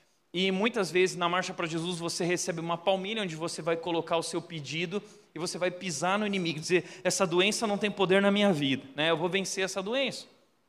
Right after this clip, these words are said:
Isso é a Marcha pra Jesus, que não tem nada de marcha pra Jesus. Afinal de contas, a Marcha pra Jesus é só um instrumento pra políticos se autopromoverem.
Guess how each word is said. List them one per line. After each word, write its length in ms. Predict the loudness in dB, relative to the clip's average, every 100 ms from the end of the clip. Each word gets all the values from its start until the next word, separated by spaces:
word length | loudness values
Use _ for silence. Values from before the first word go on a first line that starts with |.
| _ _ _ _ _
Isso 300 | -2 0 2
é 40 |
a 80 | 2
Marcha 520 | 2 2 2 0 -4 -6 -16 _ _ _ 0
pra 140 | 0
Jesus, 500 | 0 -4 -6 -8 -12 _ _ _ _ _ _ _
que 120 | -2 2
não 120 | 2
tem 160 | 2
nada 320 | 2 2 2 0
de 140 | -2
marcha 840 | -4 -2 0 2 2 0 -6 -10 -10 _ _ _ _ _
pra 140 | 2
Jesus. 560 | 2 0 -8 -16 -20 -20 _ _ _ _
Afinal 360 | -2 -2 -2 -2
de 120 | -2
contas, 400 | -2 0 0 0
a 60 | 0
Marcha 320 | 2 0 -2
pra 160 | 0 0
Jesus 680 | 0 -2 -2 -2 -4 -6 -16 _ _ -10
é 80 |
só 160 | -4 0
um 120 | 0
instrumento 840 | 0 -4 -4 -2 0 -2 -4 -10 -12 _ _ _ _ _
pra 120 | 0
políticos 680 | 0 -4 -2 -2 -4 -8 -8
se 140 | -2
autopromoverem. 840 | -2 -2 -6 -4 -2 -2 -4 -4